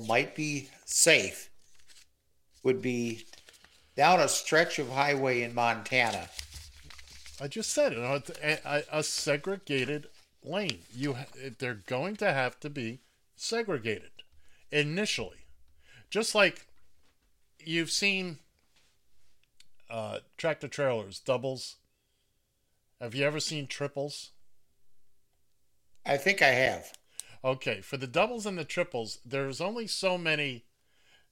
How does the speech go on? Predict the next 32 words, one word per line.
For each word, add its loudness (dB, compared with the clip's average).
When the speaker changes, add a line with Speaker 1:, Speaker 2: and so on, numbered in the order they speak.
Speaker 2:
They, 4
they 4
are 4
not 4
allowed 4
in -2
urban -4
areas 2
because -6
it's -6
just -4
too -6
difficult -6
to, -12
you -12
know, -8
move -8
them -8
around. -4
But 10
out 4
in -18
the -4
great 0
open -2
plains, -4
out 0
in -14
the -12
middle -4
of -10
nowhere, -4